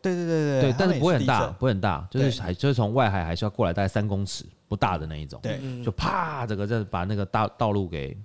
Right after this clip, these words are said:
Speaker 2: 冲一下，
Speaker 3: 嗯。
Speaker 2: 然后就退回去，就没有到那种冲到城市里面。
Speaker 3: 嗯，就，嗯。
Speaker 2: 那时候我就觉得，哎呦，我那时候突然间有一个预感啊，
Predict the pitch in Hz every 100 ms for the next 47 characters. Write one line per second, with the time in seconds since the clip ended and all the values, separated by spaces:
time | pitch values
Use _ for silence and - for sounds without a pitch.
0 | - - 110 98 85 87 - - 131 90
1 | 90 90 - 120 85 80 - 82 117 117
2 | 107 110 104 92 85 101 95 95 - _
3 | 139 120 90 127 82 76 80 123 117 113
4 | - _ - 196 170 101 110 95 87 87
5 | - _ _ _ - 120 113 117 151 127
6 | - 147 104 110 92 82 104 - - 85